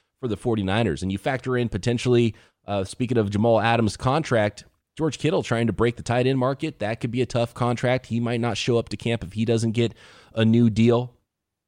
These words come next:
And if he, if he wants that big of money, that's really the only leverage he has is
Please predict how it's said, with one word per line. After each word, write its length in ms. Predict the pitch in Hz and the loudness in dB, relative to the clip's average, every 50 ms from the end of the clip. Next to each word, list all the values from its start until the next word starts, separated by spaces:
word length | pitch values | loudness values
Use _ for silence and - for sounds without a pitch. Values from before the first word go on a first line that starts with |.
| _ _ - | _ _ -10
And 80 | 95 95 | -10 -8
if 80 | - | -6
he, 180 | 101 98 87 78 - | -6 -8 -8 -8 -6
if 100 | - 101 - | -6 -2 0
he 100 | 113 107 | 2 2
wants 360 | 92 87 95 104 123 - - | 2 2 2 2 2 0 0
that 240 | - 117 113 101 - | 0 0 0 0 -2
big 140 | 113 110 110 | -2 -2 -2
of 80 | 101 87 | -2 0
money, 300 | 98 101 113 120 127 127 | 0 0 0 0 0 0
that's 340 | 101 101 101 - - - | 0 0 -2 -2 -6 -12
really 300 | - 85 104 113 117 110 | -8 -6 -4 0 0 0
the 100 | 92 98 | 0 0
only 220 | 107 104 110 98 92 | -2 -2 -2 -2 -2
leverage 300 | 92 98 90 92 85 - | -2 -2 -2 -4 -6 -6
he 140 | - 113 95 | -6 -6 -4
has 360 | 90 90 92 101 120 127 117 | -2 -2 -2 -2 -2 -2 -2
is 280 | 98 87 82 80 - | -2 -2 -2 -4 -8